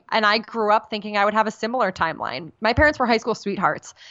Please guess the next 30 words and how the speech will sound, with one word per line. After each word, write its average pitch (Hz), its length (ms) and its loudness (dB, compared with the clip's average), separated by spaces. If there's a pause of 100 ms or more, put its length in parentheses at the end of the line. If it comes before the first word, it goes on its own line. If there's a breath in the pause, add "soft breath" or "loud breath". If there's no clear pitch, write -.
(140 loud breath)
And 196 100 2
I 196 100 4
remember 214 500 2
on 185 120 2
my 190 120 0
graduation 214 580 0
day, 175 320 -4
my 196 140 -2
high 208 140 0
school 226 180 -4
graduation, 202 680 0
I 190 100 2
remember 190 440 2
saying 196 380 -4
to - 80 -8
my 220 140 2
mom 202 260 4
afterward, 175 520 -2 (380 loud breath)
"Sorry, 220 320 2
I 220 60 0
didn't 214 160 -8
meet 185 140 -12
my 185 200 -2
high 190 140 -6
school 180 200 -14
sweetheart." 175 560 -6 (220 soft breath)
And 311 100 2
I 392 100 4
was 440 180 -2
kidding, 220 440 0